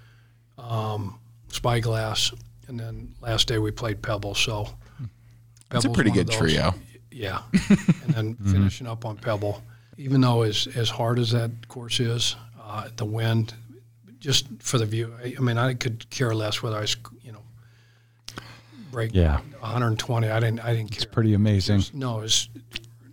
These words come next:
Speaker 1: it's unbelievable.
Speaker 2: Yeah.
Speaker 1: Unbelievable and hard and all that kind of stuff, but just,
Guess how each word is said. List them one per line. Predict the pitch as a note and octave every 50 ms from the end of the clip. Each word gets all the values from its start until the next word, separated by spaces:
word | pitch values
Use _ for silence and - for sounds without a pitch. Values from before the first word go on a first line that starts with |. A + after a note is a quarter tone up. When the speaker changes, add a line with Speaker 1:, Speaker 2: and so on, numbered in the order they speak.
| - _
Speaker 1:
it's | - - - - - - -
unbelievable. | C#3+ C3+ B2+ A#2+ A#2 A2+ G#2 G2+ G2 G2 - - - - - - - _ _ -
Speaker 2:
Yeah. | - - -
Speaker 1:
Unbelievable | C#3 C#3 C3+ B2+ B2 A#2+ G#2+ G2+ G2+ G2 G2 G2 - - - - - -
and | A#2 A2 G#2 G#2 A2 A#2 - - - - - _
hard | - C3 B2+ B2+ B2 B2 A#2+ A#2 A2 - - - - - - - -
and | B2 A#2+
all | A#2+ A#2+ B2
that | A#2+ A#2 A#2 A#2
kind | - B2+ A#2+
of | A2+
stuff, | - - C3 A2+ G#2+ G#2+ - -
but | A#2 A2+ -
just, | - - A2+ A2 - - -